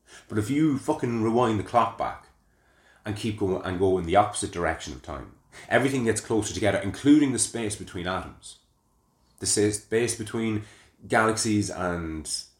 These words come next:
superclusters and all that galactic fucking madness, planets and stars and all that crazy stuff, it's all getting closer together. And it's all getting closer together and closer together and closer together until you get to a point whereby it's so small, it's essentially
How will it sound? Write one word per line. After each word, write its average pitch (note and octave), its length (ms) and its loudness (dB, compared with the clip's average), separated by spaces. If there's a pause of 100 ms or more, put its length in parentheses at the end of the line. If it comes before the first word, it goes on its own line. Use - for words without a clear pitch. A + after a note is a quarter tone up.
(440)
superclusters G#2 840 0
and F2 100 -2
all A2 180 4
that G2 180 0
galactic G2+ 440 -4
fucking F#2+ 300 -6
madness, F2+ 380 0
planets G#2 500 -2
and E2+ 80 -4
stars F#2+ 540 2
and F2+ 100 -6
all G2 120 -2
that E2+ 180 -4
crazy F2 260 -2
stuff, E2+ 240 -6 (380)
it's G#2 160 -2
all A#2 160 4
getting G2+ 180 0
closer G#2 320 -2
together. E2+ 380 -4 (420)
And G2 100 -4
it's F#2+ 140 -6
all A2 180 2
getting F#2+ 220 2
closer F#2+ 320 -2
together E2 380 -8 (100)
and F2 80 -12
closer G2+ 340 -2
together F2 300 -2
and - 140 -10
closer F#2+ 340 -2
together D#2+ 320 -8 (380)
until A#2+ 340 0
you A2+ 140 0
get A2 220 -2
to A2 100 -6
a G2+ 60 -2
point G2+ 380 -4
whereby F#2 300 -2
it's F2+ 300 -4
so B2+ 500 2
small, G#2 720 0 (220)
it's G#2+ 220 -8
essentially A#2 720 0